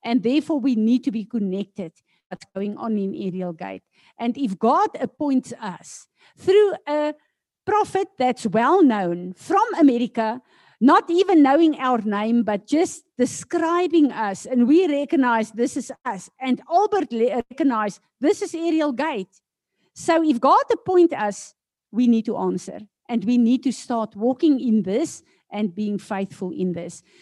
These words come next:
So I please want to ask you that, uh, uh, make sure that you are part of this,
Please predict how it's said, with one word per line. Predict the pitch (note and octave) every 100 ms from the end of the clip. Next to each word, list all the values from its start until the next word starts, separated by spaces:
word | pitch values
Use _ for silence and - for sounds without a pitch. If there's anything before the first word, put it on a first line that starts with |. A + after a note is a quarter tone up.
| _
So | C4+ B3
I | C#4+ C#4+
please | - F4 E4+ A#3+
want | A#3+ A#3+
to | G3
ask | G#3 F#3 - -
you | F#3 - G#3+ - _ _ _ -
that, | A3+ A3+ A3+ A3+
uh, |
uh, | G#3+ G#3 - G3+ F#3+ F#3+ A#3
make | A#3+ E4
sure | - - D4 G#3+
that | G#3 -
you | A3
are | G#3
part | - A3+ F#3 - _ -
of | G#3+ -
this, | B3 C4